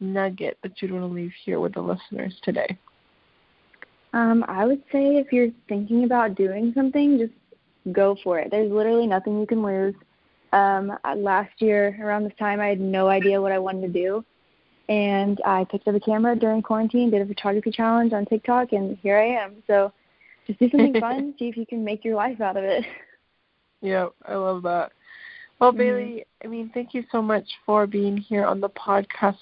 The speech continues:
Speaker 1: today, sharing, you know, all the fun nuggets. And, you know, it's so fun to hear where your journey has gone since I had seen you last,
Speaker 2: Mm-hmm.
Speaker 1: and definitely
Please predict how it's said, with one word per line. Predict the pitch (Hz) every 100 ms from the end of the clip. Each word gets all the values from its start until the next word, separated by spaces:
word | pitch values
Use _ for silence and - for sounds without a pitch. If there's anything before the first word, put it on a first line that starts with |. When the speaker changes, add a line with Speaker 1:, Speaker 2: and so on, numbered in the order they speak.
| -
Speaker 1:
today, | 196 190 185 185 185 190 - - - - _ - -
sharing, | 208 196 190 185 180 180 -
you | 190
know, | 180
all | - 175
the | 170 175 - -
fun | 190 180 180 180 175 175 202 -
nuggets. | 190 180 180 180 - _ _ -
And, | 202 180 175 202 - - - - -
you |
know, | 180 165 151 - -
it's | 190 -
so | 208
fun | 196 196
to | 185
hear | 202 196 185
where | 175
your | 170 175
journey | 175 180 175 180 175 170 202
has | 190 175 -
gone | 165 156 180 214
since | 202 208
I | 196
had | 202 202 _ -
seen | 190
you | 190
last, | 185 175 214
Speaker 2:
Mm-hmm. | 233
Speaker 1:
and | 202
definitely | 196 214 190